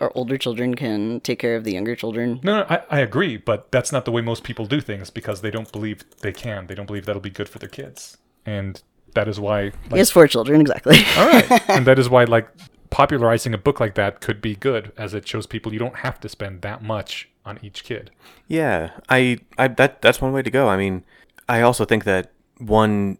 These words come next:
Speaker 3: avenue towards this correcting a little bit is that I suspect we're in the process now of shaking off this stupid idea that college is necessary for, like, a successful life outcome.
Speaker 2: Mm-hmm.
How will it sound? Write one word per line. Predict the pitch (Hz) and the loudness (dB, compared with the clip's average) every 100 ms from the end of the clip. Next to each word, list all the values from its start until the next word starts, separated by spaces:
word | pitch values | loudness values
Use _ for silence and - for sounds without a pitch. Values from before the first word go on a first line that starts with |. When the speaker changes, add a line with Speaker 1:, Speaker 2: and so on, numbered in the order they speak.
| - | -2
Speaker 3:
avenue | 104 95 98 | 0 0 0
towards | 104 95 | 0 -2
this | 98 - | -4 -6
correcting | 101 95 95 | -4 -4 -4
a | 90 | -2
little | 98 92 | -2 -2
bit | 87 87 - | -4 -6 -6
is | 92 - | -10 -6
that | 90 85 - - | -4 -6 -10 -6
I | 95 90 | -4 -4
suspect | - - - 107 - - | -6 -6 -2 -2 0 0
we're | 101 | 0
in | 95 | 0
the | 90 | -2
process | - 92 - 92 - | -2 -4 -4 -6 -6
now | 87 90 87 85 80 82 - - | -6 -4 -4 -6 -8 -10 -10 -6
of | - | -6
shaking | - - 92 98 | -4 -4 -4 -4
off | 90 87 | -4 -4
this | 95 90 | -6 -6
stupid | - - 107 95 | -6 -6 -4 -2
idea | 92 90 87 87 | -4 -4 -6 -6
that | 87 | -8
college | - 95 87 90 | -8 -6 -4 -4
is | 87 | -8
necessary | 87 95 92 92 90 | -10 -8 -6 -4 -4
for, | 90 92 85 85 87 _ _ - | -6 -6 -6 -8 -12 _ _ -8
like, | 95 82 - _ _ _ - | -6 -6 -10 _ _ _ -12
a | |
successful | 92 98 92 87 | -10 -8 -8 -6
life | 90 87 | -4 -2
outcome. | 90 87 101 104 101 | -4 -2 -4 -4 -6
Speaker 2:
Mm-hmm. | 113 104 | -8 -8